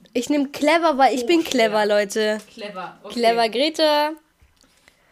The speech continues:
Speaker 2: Also,
Speaker 1: Hat
Speaker 2: die
Speaker 1: mir
Speaker 2: Frage heu-, von heute ist: Was hilft gegen Flecken im Seidenschal?
Speaker 1: Seidenschal?
Speaker 2: Ein Seidenschal.
Speaker 1: Ein Seidenschal. Ich hatte noch nie einen Seidenschal.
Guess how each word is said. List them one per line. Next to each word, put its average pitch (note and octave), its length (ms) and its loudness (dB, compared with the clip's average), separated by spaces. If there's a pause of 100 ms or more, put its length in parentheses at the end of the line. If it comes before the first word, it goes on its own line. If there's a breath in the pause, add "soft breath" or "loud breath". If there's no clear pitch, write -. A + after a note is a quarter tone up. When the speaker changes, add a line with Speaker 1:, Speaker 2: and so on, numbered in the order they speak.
Speaker 2:
Also, A3 680 -6 (840)
Speaker 1:
Hat B3+ 140 -2
Speaker 2:
die B3 60 -10
Speaker 1:
mir C#4 180 2
Speaker 2:
Frage B3+ 480 -2
heu-, G#3 180 -10
von A3+ 320 -18
heute G#3 300 -14
ist: F#3+ 540 -18 (1080)
Was B3+ 340 -14
hilft A#3+ 440 -20
gegen F#3 320 -20
Flecken B3 680 -18
im B3 240 -12
Seidenschal? G3 1300 -14 (320)
Speaker 1:
Seidenschal? A3+ 880 0 (240)
Speaker 2:
Ein G#3+ 260 -18
Seidenschal. G3+ 440 -8
Speaker 1:
Ein A3+ 100 0
Seidenschal. B3 460 2
Ich A#3 100 -4
hatte F4+ 200 -2
noch D#4 60 -2
nie B3 120 0
einen G#3+ 140 -4
Seidenschal. G3 540 -4